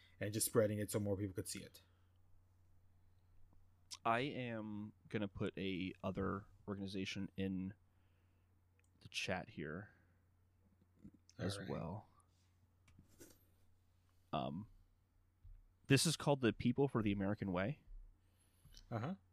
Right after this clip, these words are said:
Speaker 2: And basically, the, the aspect I wanted to kinda touch on with, with them, um,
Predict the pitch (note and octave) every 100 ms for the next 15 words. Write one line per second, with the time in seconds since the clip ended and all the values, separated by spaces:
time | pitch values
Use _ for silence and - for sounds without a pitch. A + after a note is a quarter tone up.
0 | A#2+ A#2 - D3 - E3+ D3+ C3+ B2 A#2+
1 | A#2+ - - - - - - - - A#2+
2 | C#3+ C3 B2 C#3+ E3+ F3 C#3 A#2+ A#2 A2+
3 | A2 A2+ G2+ - G#2 A#2+ A#2 A#2+ - -
4 | C3 C3 C#3+ C#3 C#3+ - - - _ _
5 | - G2 F#2 F2+ F2